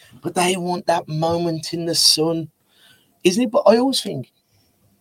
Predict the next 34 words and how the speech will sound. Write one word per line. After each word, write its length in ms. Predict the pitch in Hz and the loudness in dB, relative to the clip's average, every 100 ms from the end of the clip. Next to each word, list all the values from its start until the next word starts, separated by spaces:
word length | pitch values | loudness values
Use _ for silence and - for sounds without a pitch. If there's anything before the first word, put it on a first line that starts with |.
| _ _ - | _ _ 0
like, 120 | - - | 2 6
"Oh, 260 | 165 160 - | 6 4 4
I've 220 | - 180 147 | 6 6 6
gotta 200 | 185 170 | 6 6
take 300 | 165 156 156 | 4 4 4
him 100 | 135 | 2
in." 280 | 147 180 - _ _ _ _ | 2 0 -6 _ _ _ _
All 320 | - 196 349 330 | -2 0 -2 -2
the 120 | 269 | 4
hard 220 | 254 240 | 6 6
workers 380 | 175 107 - 156 | 2 0 -2 -4
in 140 | 180 | -4
the 80 | 190 | -4
gym, 400 | 185 127 160 214 _ _ - - - | -2 0 0 -2 _ _ -20 -10 6
really 300 | 247 302 196 | 8 10 8
in 80 | 160 | 6
the 80 | |
corner, 480 | 180 214 202 117 92 | 4 2 2 0 -2
we're 140 | 117 135 | -4 -4
giving 200 | 165 147 | -2 -2
them 80 | |
a 40 | 131 | 0
bit 160 | 151 | 2
of 80 | 226 | 2
water, 520 | 339 90 76 - - - _ _ _ - _ - | 2 0 0 -6 -10 -14 _ _ _ -20 _ -2
a 60 | 208 | 0
splash 320 | - 185 - | 2 2 0
on 60 | |
the 60 | 220 | -4
<laughs> 220 | - - | -2 0
face, 320 | - - - - | 2 0 0 0
and 100 | 156 | 4
just 180 | 180 139 | 2 4
saying, 440 | 165 160 156 151 | 4 6 6 4